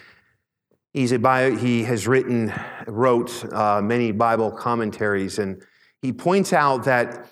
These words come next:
in Latin, that a meek man was called, write this down, mansuetus.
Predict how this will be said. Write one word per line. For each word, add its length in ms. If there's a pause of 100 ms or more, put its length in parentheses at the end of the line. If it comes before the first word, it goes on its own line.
(180)
in 260
Latin, 800 (640)
that 560
a 300
meek 720
man 840 (220)
was 200
called, 680
write 240
this 160
down, 340 (300)
mansuetus. 1700